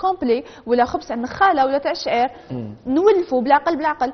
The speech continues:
Speaker 1: نقدروا تاني ت-، آه، نمدوا لهم ال-، كي نطيب انا المقارون، هو وين على بالو اذا درت مقارون بيض normal اللي ما فين ناكلوها، ولا مقارون اوبلي كومبلي يعني من
Speaker 2: صح.
Speaker 1: القمح الكامل، يعني هادو ما بعد، آه، تغييرات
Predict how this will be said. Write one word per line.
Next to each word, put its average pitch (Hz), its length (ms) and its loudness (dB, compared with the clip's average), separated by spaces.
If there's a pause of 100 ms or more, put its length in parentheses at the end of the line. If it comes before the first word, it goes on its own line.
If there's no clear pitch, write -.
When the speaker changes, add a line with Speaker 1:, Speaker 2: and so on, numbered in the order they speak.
(240)
Speaker 1:
نقدروا 302 320 -2
تاني 302 280 -2
ت-، 285 180 -12
آه، 254 240 0
نمدوا 247 340 -4
لهم 254 300 -4
ال-، 233 300 -4
كي 269 160 -4
نطيب 233 400 0
انا 202 140 -2
المقارون، 202 600 2
هو 269 160 2
وين 320 120 -4
على 285 140 2
بالو 254 140 2
اذا 226 140 -2
درت 226 220 -4
مقارون 214 680 -4
بيض 214 240 -2
normal 202 420 0
اللي 226 180 -4
ما 214 220 -4
فين 214 160 -8
ناكلوها، 208 320 -2
ولا 262 140 0
مقارون 226 360 -2
اوبلي 240 260 -2
كومبلي 220 480 -8
يعني 208 180 -6
من 214 120 -6
Speaker 2:
صح. 220 80 -4
Speaker 1:
القمح 247 200 -2
الكامل، 208 420 -6 (300)
يعني 403 160 -2
هادو 392 200 2
ما 370 140 2
بعد، 311 420 4 (240)
آه، 277 420 4
تغييرات 349 640 0